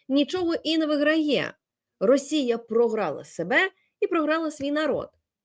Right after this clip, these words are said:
І тепер війна на виснаження — це випробування не тільки для фронту.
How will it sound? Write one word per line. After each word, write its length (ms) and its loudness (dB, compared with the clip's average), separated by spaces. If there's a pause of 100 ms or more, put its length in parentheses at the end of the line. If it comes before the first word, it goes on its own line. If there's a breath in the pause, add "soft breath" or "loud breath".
І 80 0
тепер 240 2
війна 240 2
на 120 0
виснаження — 680 0
це 220 0
випробування 1000 2
не 220 -2
тільки 400 -8
для 200 -2
фронту. 680 -4